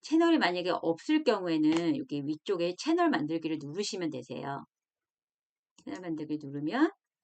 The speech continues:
이렇게 본인의 이름이나 이런 것들이 들어가게 되어집니다.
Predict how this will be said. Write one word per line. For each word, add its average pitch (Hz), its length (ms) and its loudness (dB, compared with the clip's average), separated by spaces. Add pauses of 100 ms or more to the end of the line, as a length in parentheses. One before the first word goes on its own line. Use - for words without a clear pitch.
(340)
이렇게 139 380 -18 (140)
본인의 160 300 0
이름이나 180 560 -2
이런 151 180 -4
것들이 156 260 -4
들어가게 151 580 -6
되어집니다. 147 720 -10